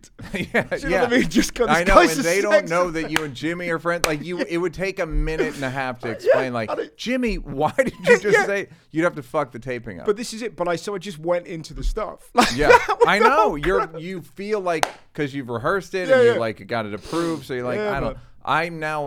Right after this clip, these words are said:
Speaker 1: of the mind, I just don't do those shows.
Speaker 2: They, I love them though. My favorite, I was doing one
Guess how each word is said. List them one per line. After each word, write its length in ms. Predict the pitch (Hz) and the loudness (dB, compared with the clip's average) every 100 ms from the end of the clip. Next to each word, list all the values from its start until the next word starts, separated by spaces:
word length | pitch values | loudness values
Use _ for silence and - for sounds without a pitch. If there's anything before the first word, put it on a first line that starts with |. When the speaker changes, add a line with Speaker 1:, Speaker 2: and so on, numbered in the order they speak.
| 139 | -6
Speaker 1:
of 80 | 127 | -6
the 80 | |
mind, 240 | 117 113 107 | -4 -4 -4
I 80 | 107 | -6
just 220 | 104 - | -10 -8
don't 300 | 113 110 - | -8 -8 -10
do 180 | 101 98 | -10 -6
those 300 | 117 127 120 | -4 -4 -6
shows. 340 | 139 131 139 | -6 -6 -6
Speaker 2:
They, 140 | 139 143 | -6 -6
I 120 | 135 | -6
love 340 | 135 143 139 | -4 -6 -8
them 160 | 143 123 | -10 -10
though. 160 | 117 117 | -10 -12
My 200 | 131 135 | -10 -10
favorite, 560 | - 160 139 143 123 - - | -8 -10 -8 -10 -12 -16 -14
I 80 | 139 | -12
was 160 | 127 | -12
doing 280 | - 175 180 | -16 -16 -14
one 240 | 156 135 | -14 -14